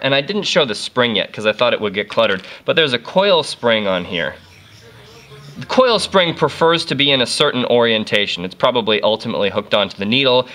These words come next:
and hooked onto something else, and it prefers to be right there. But if there's a torque on it, then it will move, I guess storing some energy in the spring, to right there, and then if the torque is gone,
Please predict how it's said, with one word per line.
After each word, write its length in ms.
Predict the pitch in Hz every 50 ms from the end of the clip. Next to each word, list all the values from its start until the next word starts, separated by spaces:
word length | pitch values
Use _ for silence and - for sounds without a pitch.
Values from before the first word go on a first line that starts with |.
| - -
and 100 | 143 127
hooked 160 | 123 123 -
onto 180 | 120 113 110 104
something 340 | - 127 110 110 - 107
else, 240 | 98 98 101 - - - - - -
and 100 | - 202
it 80 | 190
prefers 420 | - 190 151 - - 180 180 180 185
to 100 | - 151
be 260 | 131 123 120 113 117 - - -
right 340 | 110 117 123 127 117 - - 120
there. 260 | 131 131 110 80 - - - -
But 100 | - 156
if 140 | 160 156 -
there's 180 | 160 143 123
a 60 | 127
torque 420 | 113 - - - 311 359 370 359 -
on 160 | 131 117 117
it, 120 | 127 135 - - -
then 120 | 170 175 175
it 100 | 170 -
will 140 | 147 147
move, 500 | 151 180 240 330 349 240 143 139 160 190 170 -
I 60 | 147
guess 240 | 143 165 190 196 -
storing 420 | - - - 196 190 185 185 185
some 220 | 180 - 185 160 143
energy 420 | - 160 175 175 165 147 139 147
in 100 | 135 127
the 80 | 120 117
spring, 640 | - - - - - 294 202 127 127 156 214 226 - - - _ - - 294 302 311 320 330 339 359 392 415 403 -
to 100 | - 143
right 240 | 127 123 120 113 -
there, 280 | 196 202 156 151 160 - - - -
and 180 | - 151 156
then 200 | 160 160 156 160 156
if 200 | 143 143 139 -
the 300 | - 127 135 127 120 120
torque 420 | 117 - - - 180 170 165 - - - -
is 280 | 135 135 127 120 113
gone, 560 | 107 101 147 160 202 202 139 107 113 143 165